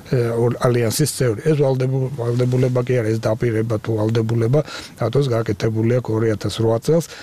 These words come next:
და ყველა სამიტზე, რომელიც კი მას მოყვა, ე, ხდება ამისი თავიდან დადასტურება, რომ ის გადაწყვეტილება ძალაშია და არავინ ფიქრობს მის გაუქმებას.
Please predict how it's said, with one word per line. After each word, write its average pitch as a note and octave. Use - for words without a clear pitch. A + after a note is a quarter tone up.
და -
ყველა D3
სამიტზე, B2
რომელიც A2
კი -
მას G#2+
მოყვა, A#2
ე, C3
ხდება A#2+
ამისი A2+
თავიდან A#2
დადასტურება, A2+
რომ C3
ის A2+
გადაწყვეტილება A#2
ძალაშია A#2
და A#2+
არავინ A2
ფიქრობს B2+
მის A#2
გაუქმებას. A2